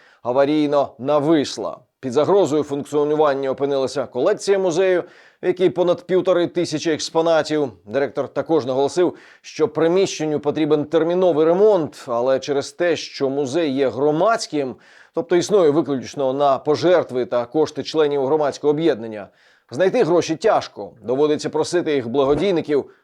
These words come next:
та громади. За словами директора музею,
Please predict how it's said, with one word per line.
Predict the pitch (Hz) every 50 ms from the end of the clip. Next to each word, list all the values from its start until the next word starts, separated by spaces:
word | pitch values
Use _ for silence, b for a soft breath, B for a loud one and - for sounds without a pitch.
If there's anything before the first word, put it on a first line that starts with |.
| B B
та | - 151
громади. | 131 151 170 170 156 135 104 95 90 - - _ _ _ _ _ _ _ -
За | 113 143
словами | 135 - 190 226 226 208 185 151
директора | 120 117 170 175 185 170 - - 151 143
музею, | 143 147 147 120 147 165 151 143 135 117